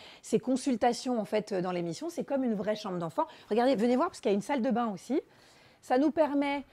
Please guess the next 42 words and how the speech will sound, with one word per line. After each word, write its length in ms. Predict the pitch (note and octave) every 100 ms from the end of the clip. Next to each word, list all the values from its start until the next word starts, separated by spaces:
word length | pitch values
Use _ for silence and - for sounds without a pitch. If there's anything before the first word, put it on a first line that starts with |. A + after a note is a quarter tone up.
| - -
la 160 | A3+
salle 220 | A3+ C4
de 100 | A#3
bain, 240 | B3 C4 C4
de 80 | A#3
pouvoir, 520 | - A3+ B3+ A#3+ G#3
euh, 140 | G3+
conseiller 680 | F#3+ E4 E4 - D#4 C#4 C#4+
les 100 | B3+
parents, 420 | - B3 A3+ B3
les 120 | B3
futurs 320 | A#3 A3+ C#4 -
parents, 400 | A#3+ G#3+ A#3 A#3+ - - -
euh, 100 | F#3+
pour, 380 | - A3+ G3+
euh, 120 | F#3+ F#3
le, 240 | F#3+ F#3
le 80 | G3
bain 240 | F3 G#3
des 180 | G3 G3+
enfants, 540 | C4 C#4 C4 A#3+ A#3+
pour 120 | A#3 G#3+
leur, 200 | G3+ G3+
euh, 180 | G3
brosser 400 | G3 F3+ G3+ -
les 160 | A3+ D#4
dents, 300 | B3 B3+ B3
par 140 | A3+
exemple, 240 | F#3+ F3+ G3
parce 120 | F#3
qu'il 80 | G3
y 40 |
a 0 |
plein 160 | F3+ B3
de 40 |
petites 380 | A3+ - - F#3
choses 240 | - A#3+
comme 160 | A#3+ G#3
ça 180 | - A3+
qui 140 | A3
paraissent 240 | F#3+ F#3 F3
anodines, 500 | A#3 A3 G3+ A3